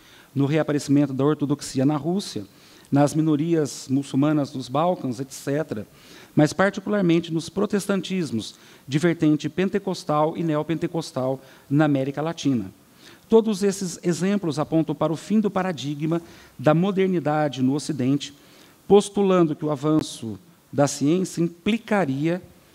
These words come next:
necessariamente no recuo e desaparecimento do fenômeno religioso no campo societal.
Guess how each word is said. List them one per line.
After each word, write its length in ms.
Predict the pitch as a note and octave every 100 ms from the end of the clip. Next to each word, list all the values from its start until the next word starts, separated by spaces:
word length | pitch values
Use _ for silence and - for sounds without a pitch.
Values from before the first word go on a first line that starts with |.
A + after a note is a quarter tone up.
| -
necessariamente 840 | F3+ F#3+ F#3 F3 F3+ D#3+ D3 D#3
no 80 | D3+
recuo 500 | D3+ F#3+ C#3+ D#3 F3 - - - - -
e 100 | E3+
desaparecimento 1080 | C3+ G#3+ A3 G#3 F#3 F3 E3+ E3+ C#3+ C#3+
do 80 | D3+
fenômeno 540 | D3+ E3 C#3+ C#3+ D3 C#3+
religioso 680 | D3+ E3+ D3+ C3 C3 C#3 C#3 - - -
no 140 | D3+
campo 540 | - C3 C3 C3 C3+ - - -
societal. 760 | - C#3+ - D3 - A2+ G2